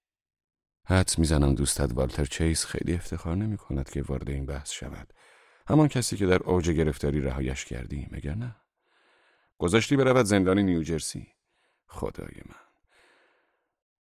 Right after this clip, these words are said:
بد نبود حرفای والتر را در مورد خودت می‌شنیدی، راد مرد. او درمانده نزد ما آمد. خوشحال بود که پولی به او رساندیم."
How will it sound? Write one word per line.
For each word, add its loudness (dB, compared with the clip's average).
بد 6
نبود 4
حرفای 2
والتر 2
را 0
در 2
مورد 0
خودت -6
می‌شنیدی، -2
راد -6
مرد. -14
او 2
درمانده 4
نزد 0
ما 0
آمد. -8
خوشحال 4
بود 2
که -4
پولی -4
به -4
او -4
رساندیم." -8